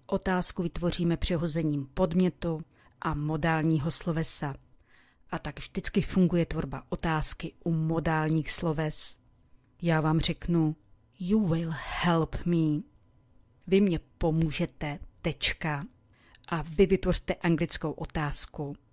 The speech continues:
"Pomůžete mě, pomůžeš mě."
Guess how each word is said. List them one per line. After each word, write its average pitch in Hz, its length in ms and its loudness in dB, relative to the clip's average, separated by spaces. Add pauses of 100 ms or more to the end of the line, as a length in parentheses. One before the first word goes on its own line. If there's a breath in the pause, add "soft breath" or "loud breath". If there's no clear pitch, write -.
(160)
"Pomůžete 156 720 2
mě, 147 380 0 (520)
pomůžeš 160 720 0
mě." 160 360 -4